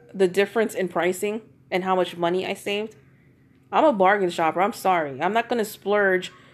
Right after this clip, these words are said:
on an expensive deep conditioner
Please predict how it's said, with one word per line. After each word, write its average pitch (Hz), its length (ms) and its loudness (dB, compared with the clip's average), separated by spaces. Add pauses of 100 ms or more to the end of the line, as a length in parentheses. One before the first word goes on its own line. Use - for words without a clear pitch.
(500)
on 190 140 4
an 180 60 2
expensive 196 1000 0 (800)
deep 214 300 -6
conditioner 175 760 -2